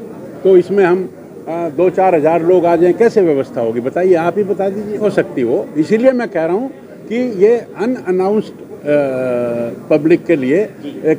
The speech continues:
Speaker 1: मीटिंग है। इस मीटिंग में अगर कुछ लोग आ भी गए, आ गए तो हम उनको एंटरटेन कर लेंगे।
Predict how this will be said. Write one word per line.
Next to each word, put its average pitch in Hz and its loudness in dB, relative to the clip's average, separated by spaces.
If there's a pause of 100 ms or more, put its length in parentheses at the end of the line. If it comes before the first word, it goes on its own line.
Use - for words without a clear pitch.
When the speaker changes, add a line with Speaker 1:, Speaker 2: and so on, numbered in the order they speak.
Speaker 1:
मीटिंग 151 4
है। 185 0
इस 180 0
मीटिंग 202 2
में 202 0
अगर 185 0
कुछ 190 -4
लोग 180 2
आ 160 0
भी 214 4
गए, 156 2 (220)
आ 233 2
गए 254 6
तो 247 0
हम 240 0
उनको 240 0
एंटरटेन 233 -2
कर 247 2
लेंगे। 196 0